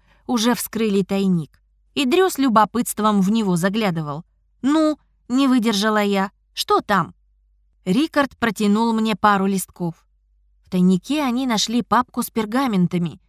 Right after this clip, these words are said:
на которых Ред набрасывал эскизы. Я внимательно посмотрела на рисунки, но ничего подозрительного не увидела. Эскизы украшений. Браслетов, серёжек, запонок.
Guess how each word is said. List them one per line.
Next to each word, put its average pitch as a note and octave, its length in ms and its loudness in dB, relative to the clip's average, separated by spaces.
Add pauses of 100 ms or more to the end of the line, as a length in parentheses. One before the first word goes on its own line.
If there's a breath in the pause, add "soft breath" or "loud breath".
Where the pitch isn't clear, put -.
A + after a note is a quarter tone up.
(220)
на F3+ 120 -2
которых F#3+ 520 -2
Ред G#3 280 0 (320)
набрасывал G#3 680 0
эскизы. G3 540 -6 (580)
Я F3 180 -2
внимательно G3 640 2
посмотрела G3 680 0
на F#3 120 4
рисунки, G#3+ 560 -4
но F3 140 2
ничего E3+ 480 0
подозрительного F3+ 880 -2
не G#3 160 0
увидела. B3 600 -4 (500)
Эскизы B3+ 800 -2 (360)
украшений. G#3+ 880 -4 (560)
Браслетов, A3 800 0
серёжек, A3 640 0
запонок. F3+ 640 2